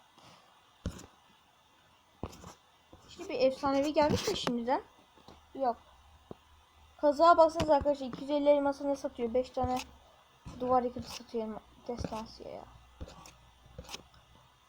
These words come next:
Altmış elması bin altın satıyor. Kazık abi.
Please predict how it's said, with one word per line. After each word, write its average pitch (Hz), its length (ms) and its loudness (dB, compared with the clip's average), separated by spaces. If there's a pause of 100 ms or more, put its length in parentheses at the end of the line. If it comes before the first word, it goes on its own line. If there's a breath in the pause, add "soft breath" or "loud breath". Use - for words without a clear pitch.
(1700)
Altmış 277 320 -8
elması 277 400 -2
bin 285 100 -4
altın 262 280 0
satıyor. 233 440 -8
Kazık 254 340 -8
abi. 226 260 -4